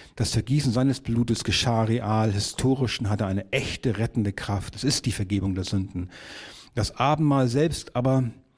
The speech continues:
diese Feier, ist eine Erinnerung. So wie Jesus sagt, „Das tut zu meinem Gedächtnis.“ Wir feiern das Abendmahl also als ein Gedächtnismahl. Wir sollen nicht vergessen, dass wir Sünder sind, die durch den Leib und das Blut Jesu, durch sein stellvertretendes Opfer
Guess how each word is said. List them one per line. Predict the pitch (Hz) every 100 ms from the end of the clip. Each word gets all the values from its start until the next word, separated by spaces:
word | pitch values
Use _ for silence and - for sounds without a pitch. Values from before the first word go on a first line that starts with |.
| _ _ -
diese | 123 127
Feier, | 120 113 107 104 98 95 _ _ _ _ _ _ - -
ist | 120 -
eine | 107 117
Erinnerung. | 117 113 117 101 87 85 90
So | 120
wie | 113
Jesus | 135 135 -
sagt, | 113 110 - -
„Das | 135 131 -
tut | - 123 -
zu | 113
meinem | 104 101
Gedächtnis.“ | - - 165 - 85 - - - _ _ _ _ _ - - - - -
Wir | 123
feiern | - 143 180
das | 156 -
Abendmahl | 127 147 151 135 123
also | 117 113 117
als | -
ein | 107
Gedächtnismahl. | 107 - 135 - 110 95 - 85 80 80 78 90 _ _ _ _ _ _ _ - - -
Wir | - 117
sollen | 139 147 147
nicht | 180 - -
vergessen, | 156 151 147 147
dass | 135 123 135
wir | 120
Sünder | 131 123 90
sind, | 90 85 101 -
die | 120
durch | 110
den | - 101
Leib | 98 117 156 170
und | - 113
das | 107
Blut | - 120 123 -
Jesu, | 107 104 101
durch | 107 92
sein | 95
stellvertretendes | 95 - 135 - 127 - 110 - 104 -
Opfer | 104 - 95 95